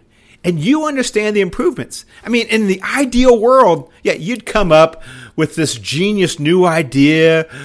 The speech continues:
or this advancement for your organization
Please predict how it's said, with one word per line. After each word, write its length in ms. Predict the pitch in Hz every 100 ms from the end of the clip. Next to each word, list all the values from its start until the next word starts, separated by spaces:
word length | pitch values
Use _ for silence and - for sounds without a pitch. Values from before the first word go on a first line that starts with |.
| 131 -
or 120 | 135
this 180 | 139 131
advancement 760 | 98 139 165 190 - 175 160
for 120 | - 151
your 100 | 151
organization 1000 | 156 160 151 117 143 170 170 175 170